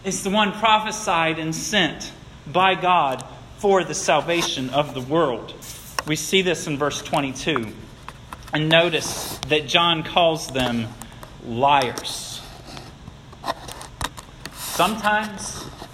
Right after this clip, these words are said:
godly people have to say that they are liars.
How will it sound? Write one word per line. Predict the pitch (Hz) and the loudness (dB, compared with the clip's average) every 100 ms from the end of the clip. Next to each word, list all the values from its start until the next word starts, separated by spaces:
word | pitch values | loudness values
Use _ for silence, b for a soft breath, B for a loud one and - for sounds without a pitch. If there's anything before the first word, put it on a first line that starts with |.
| - - 120 | -18 -14 -2
godly | 117 151 202 190 170 - - | 6 6 6 2 -6 -8 -8
people | 196 156 120 120 117 - | -6 -6 -6 -6 -8 -2
have | 143 143 - | 0 0 -2
to | 170 | -6
say | - 135 107 107 113 - - - - - | -2 -2 -2 -6 -12 -10 -10 -12 -20 -6
that | 123 120 | -4 2
they | 135 | 2
are | 127 113 | 2 0
liars. | 107 57 - - - | -4 -6 -8 -10 -10